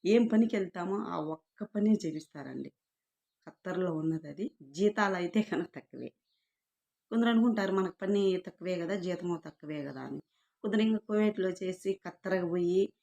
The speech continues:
నిలబడి పని చేయాలంటే మటుకు ఇంకా ఏ ఆస్కారం లేకపోతే ఇంకా నిలబడాలనే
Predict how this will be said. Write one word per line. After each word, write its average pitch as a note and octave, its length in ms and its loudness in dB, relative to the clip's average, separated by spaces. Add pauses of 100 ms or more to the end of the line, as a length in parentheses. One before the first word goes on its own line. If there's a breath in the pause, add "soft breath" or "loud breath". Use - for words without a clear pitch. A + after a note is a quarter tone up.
(260)
నిలబడి F#3+ 400 6
పని F#3+ 240 2
చేయాలంటే F#3 640 0
మటుకు F3 480 -4
ఇంకా E3 340 0 (160)
ఏ D#3+ 120 2 (120)
ఆస్కారం F3 640 -4
లేకపోతే D#3 720 -10 (1200)
ఇంకా E3+ 240 -2
నిలబడాలనే F3+ 880 4